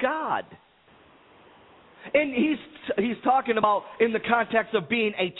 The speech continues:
child here. If a child asks his father. So the context here is a person is saved, but you still must ask for the Holy Spirit. Again, why would Jesus tell us to ask for the Holy Spirit if we received the fullness when we get sa-,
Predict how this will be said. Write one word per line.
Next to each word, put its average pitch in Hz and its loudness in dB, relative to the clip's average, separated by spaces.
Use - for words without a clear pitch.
child 226 0
here. 143 -4
If 214 2
a 202 0
child 247 2
asks 202 2
his 170 -4
father. 156 0
So 285 6
the 247 2
context 269 2
here 165 0
is 175 -6
a 160 4
person 269 -8
is 190 -4
saved, 220 -6
but 156 0
you 151 -10
still 170 -4
must 123 -4
ask 110 -6
for 113 -12
the 98 -12
Holy 98 -14
Spirit. - -20
Again, 247 0
why 233 4
would 285 -4
Jesus 262 -6
tell 254 2
us 226 0
to - -2
ask 233 2
for 208 0
the 190 0
Holy 202 0
Spirit 262 -4
if 180 0
we 214 -6
received 208 -8
the - -4
fullness 233 -2
when 208 -4
we 214 -4
get 226 -8
sa-, 269 -4